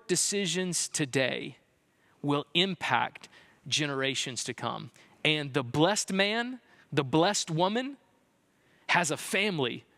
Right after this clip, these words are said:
that is blessed. The man or the woman that chooses to fear God and listen to God and do what he says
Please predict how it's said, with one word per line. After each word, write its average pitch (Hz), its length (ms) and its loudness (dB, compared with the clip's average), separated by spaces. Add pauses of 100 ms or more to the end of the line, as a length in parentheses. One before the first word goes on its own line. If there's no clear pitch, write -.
(240)
that 135 140 0
is 113 100 -4
blessed. 127 400 -2
The 147 80 2
man 190 360 2
or 240 40 2
the 208 80 2
woman 220 280 2
that 175 120 2
chooses 208 480 0
to 160 160 -2
fear 233 380 2
God 240 480 0 (500)
and 135 140 0
listen 240 400 4
to 247 80 0
God 233 320 4
and 165 100 -6
do 208 160 2
what 254 120 2
he 226 80 0
says 247 600 0